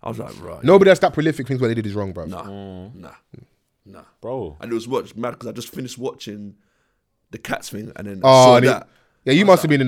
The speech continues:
Speaker 2: the,
Speaker 1: I was
Speaker 2: you mu-,
Speaker 1: thinking, What
Speaker 2: you must be like, "I need to start smoking again."
Speaker 1: <laughs> I was thinking, "What?"
Speaker 3: Jesus Christ, man.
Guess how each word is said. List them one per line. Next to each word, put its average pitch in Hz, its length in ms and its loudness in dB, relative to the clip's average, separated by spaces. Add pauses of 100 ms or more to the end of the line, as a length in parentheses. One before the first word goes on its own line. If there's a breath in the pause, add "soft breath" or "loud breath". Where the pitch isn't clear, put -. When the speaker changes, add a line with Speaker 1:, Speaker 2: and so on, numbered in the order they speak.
Speaker 2:
the, 127 40 2
Speaker 1:
I 131 40 2
was 175 100 -2
Speaker 2:
you 202 60 -2
mu-, 196 60 4
Speaker 1:
thinking, - 200 -8 (140)
What 453 180 -8
Speaker 2:
you 170 100 0
must 202 140 6
be 180 60 4
like, 160 100 6
"I 185 40 6
need 202 60 4
to - 60 -4
start 147 160 2
smoking 175 300 2
again." 104 280 2
Speaker 1:
<laughs> - 260 2 (580 soft breath)
I 202 40 -6
was 196 120 -8
thinking, 262 360 -12
"What?" 440 560 -6 (640)
Speaker 3:
Jesus - 460 -20
Christ, 87 500 -20
man. 76 300 -20